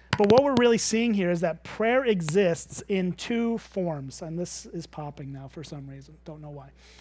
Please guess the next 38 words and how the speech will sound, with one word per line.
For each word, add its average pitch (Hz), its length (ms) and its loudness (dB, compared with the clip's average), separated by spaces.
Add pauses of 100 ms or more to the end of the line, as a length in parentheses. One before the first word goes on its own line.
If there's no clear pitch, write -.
(380)
Um, 175 340 2
prayer 269 260 6
exists 220 400 0
in 202 140 0
two 247 220 -2
forms, 139 440 -6
right? 175 160 0
There's 185 260 0 (240)
a 175 80 0
private 254 560 4
prayer 233 300 2
life, 220 360 4
there's 185 200 0
a 170 60 0
prayer 214 300 -2
life 202 260 4
that 185 120 2
involves 180 400 0
our 175 160 -2
own 220 220 4
individual 196 640 2
prayers, 175 540 -6 (300)
and 202 140 4
there's 185 180 2
public 185 540 0
prayer 151 240 -6
life, 135 440 -10 (280)
where 196 160 2
we 185 120 2
gather 196 460 8
with 208 140 4
other 208 220 6
believers 175 640 0
and 165 160 -6
we 165 100 -2
pray 165 560 -6 (320)
together. 143 560 -4 (1160)
Now, 196 260 2